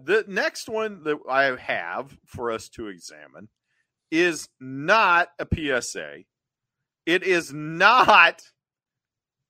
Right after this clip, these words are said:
um, it's not a, uh, Super Friends.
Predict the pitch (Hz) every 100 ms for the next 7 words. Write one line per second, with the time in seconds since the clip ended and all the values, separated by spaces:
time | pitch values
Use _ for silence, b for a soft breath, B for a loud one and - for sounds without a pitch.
0 | _ _ 131 139 135 131 123 110 95 87
1 | _ _ _ _ _ _ _ - 135 135
2 | 156 156 151 135 131 - 123 110 107 -
3 | 190 156 - 151 151 170 -